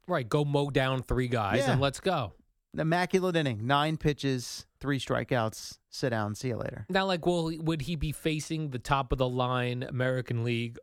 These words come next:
Speaker 1: ball players,
Speaker 2: Dep-,
Speaker 1: or are they all sitting out too, like in all these other
Speaker 2: depends,
Speaker 1: sports?
Speaker 2: depends when he, which, you know, which inning he's go-, I don't, I don't think a lot of guys are gonna sit out the game.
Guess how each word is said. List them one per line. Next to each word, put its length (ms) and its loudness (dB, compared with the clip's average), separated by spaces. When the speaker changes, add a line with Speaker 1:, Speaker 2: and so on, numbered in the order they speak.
Speaker 1:
ball 220 0
players, 320 0
Speaker 2:
Dep-, 80 2
Speaker 1:
or 60 0
are 40 0
they 160 0
all 160 0
sitting 320 -4
out 160 -4
too, 180 -2
like 200 -4
in 100 2
all 80 2
these 80 8
other 120 6
Speaker 2:
depends, 200 -2
Speaker 1:
sports? 180 -6
Speaker 2:
depends 220 4
when 160 2
he, 80 0
which, 340 -4
you 80 -2
know, 120 0
which 240 -2
inning 240 0
he's 200 -6
go-, 200 -8
I 100 2
don't, 240 -8
I 80 0
don't 140 -4
think 140 -2
a 40 0
lot 160 2
of 60 -2
guys 180 2
are 60 -2
gonna 160 -4
sit 400 -4
out 240 0
the 60 -8
game. 320 -14